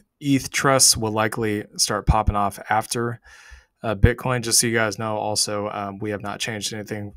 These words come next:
with our Grayscale portfolios yet. Uh, we may buy back in at some point in time. Not sure if we're gonna have time to do it this late in the cycle, but if we do, we'll let you know. Okay, so E T C G,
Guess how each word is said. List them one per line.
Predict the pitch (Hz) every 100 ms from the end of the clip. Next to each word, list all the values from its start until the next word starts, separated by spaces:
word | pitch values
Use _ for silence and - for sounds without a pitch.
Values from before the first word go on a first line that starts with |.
| -
with | 113 107
our | 101 98
Grayscale | 113 123 - 117 107
portfolios | 113 - 113 110 98
yet. | 104 110 107 - _ - - - - _
Uh, | 101
we | 104 107
may | 110 107
buy | 107
back | 101 101 101 -
in | 110 101
at | -
some | - 160
point | 127 117
in | 104
time. | 113 104 104
Not | 104
sure | - 110
if | -
we're | 107
gonna | 107
have | 104
time | - 107
to | 101
do | 107 107
it | -
this | 113 - 113
late | 110
in |
the | 104
cycle, | - 110 107 107
but | 101 107
if | 104 -
we | 104
do, | 107
we'll | 101 104
let | 101 -
you |
know. | 104 113 113 _ _ - - - - - _ _ _
Okay, | 135 120 123
so | 110 120 110 110
E | 143
T | 135 135
C | -
G, | 123 139 143